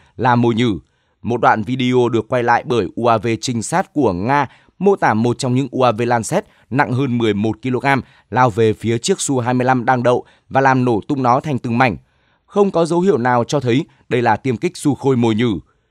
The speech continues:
Chính phủ Ukraine biết họ có vấn đề về phòng không. Mới đây, vào tháng trước, Tổng thống Ukraine Volodymyr Zelensky cho biết nước này đang chứng kiến sự thiếu hụt lớn nhất các hệ thống phòng không. Các lữ đoàn không quân Ukraine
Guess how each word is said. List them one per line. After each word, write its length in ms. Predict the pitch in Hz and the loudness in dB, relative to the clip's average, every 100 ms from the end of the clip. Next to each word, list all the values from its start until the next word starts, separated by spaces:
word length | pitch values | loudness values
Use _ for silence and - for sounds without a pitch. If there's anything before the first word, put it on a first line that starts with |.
| _ _ _ | _ _ _
Chính 180 | - 147 | -6 -4
phủ 280 | 180 120 - | 0 0 0
Ukraine 460 | 135 131 131 131 127 | -2 0 -2 0 2
biết 200 | 156 226 - _ | 2 0 -2 _
họ 180 | 156 131 | -2 0
có 160 | 143 | 0
vấn 160 | 139 151 | 0 0
đề 160 | 170 | 0
về 220 | 107 113 104 | 2 0 -2
phòng 240 | - 107 | -2 -4
không. 220 | - 143 - _ _ _ _ _ | 0 0 0 _ _ _ _ _
Mới 160 | 104 135 | -2 2
đây, 180 | 160 135 - - | 2 2 -4 -2
vào 140 | 135 131 | 2 2
tháng 180 | 135 135 | 0 0
trước, 200 | 226 240 - - | 0 -2 -8 -8
Tổng 140 | 151 113 | -4 0
thống 180 | 123 139 - | 0 -2 -2
Ukraine 500 | 147 143 131 139 127 - - | -2 -2 -2 0 0 -4 -6
Volodymyr 400 | 117 131 123 120 | -2 0 2 0
Zelensky 600 | 113 117 123 113 - 123 101 | 0 0 0 -2 -4 -4 -2
cho 180 | 120 104 | -2 0
biết 200 | 143 208 _ _ | 0 0 _ _
nước 220 | 117 160 | -2 0
này 200 | 127 117 | 0 0
đang 220 | 117 127 | 2 0
chứng 160 | 117 120 | -2 -8
kiến 220 | - 117 | -4 -4
sự 160 | 127 131 | -2 -4
thiếu 160 | 123 | -2
hụt 160 | 139 110 | -2 0
lớn 220 | 113 120 | 0 0
nhất 140 | 185 226 _ - | -2 -4 _ 0
các 140 | 170 | 0
hệ 140 | 156 | 0
thống 220 | 120 120 147 | -2 -2 -2
phòng 220 | 147 110 | -4 0
không. 220 | 156 135 - _ _ _ _ - | 2 2 -2 _ _ _ _ -2
Các 160 | 160 | -2
lữ 120 | 156 143 | 0 2
đoàn 240 | 139 113 | 4 4
không 220 | - 143 | 0 -4
quân 200 | 127 139 - 143 | 0 0 0 -2
Ukraine 480 | 131 127 127 131 | -2 -2 0 0